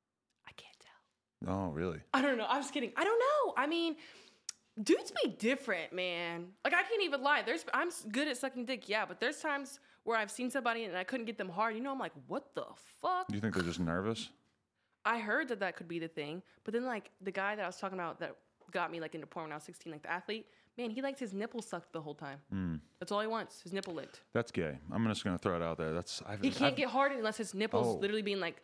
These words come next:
Speaker 1: touched or licked the
Speaker 2: I've
Speaker 1: entire
Speaker 2: never
Speaker 1: time.
Speaker 2: wanted my nipples licked.
Speaker 1: Yeah, I think it's kinda
Speaker 2: If a girl
Speaker 1: different.
Speaker 2: started licking my nipples, I'd just be like,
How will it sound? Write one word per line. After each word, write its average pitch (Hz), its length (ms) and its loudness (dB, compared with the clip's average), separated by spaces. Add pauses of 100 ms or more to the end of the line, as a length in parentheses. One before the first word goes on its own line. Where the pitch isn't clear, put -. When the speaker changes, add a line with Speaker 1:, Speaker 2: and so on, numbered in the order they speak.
(160)
Speaker 1:
touched 254 480 2
or 185 160 2
licked 202 360 -2
the 190 80 2
Speaker 2:
I've 117 140 4
Speaker 1:
entire 120 180 6
Speaker 2:
never 110 140 4
Speaker 1:
time. 107 100 6
Speaker 2:
wanted 92 240 4
my 87 120 2
nipples 80 320 -2
licked. 73 320 -4 (720)
Speaker 1:
Yeah, 175 160 -2
I 180 120 -2
think 285 160 -8
it's 294 100 -10
kinda 330 300 -10
Speaker 2:
If - 80 -4
a - 20 0
girl 117 80 0
Speaker 1:
different. 113 240 4
Speaker 2:
started 110 280 0
licking 92 220 -2
my 95 100 2
nipples, 85 300 0
I'd 85 140 2
just 92 140 -2
be 104 80 4
like, 87 140 0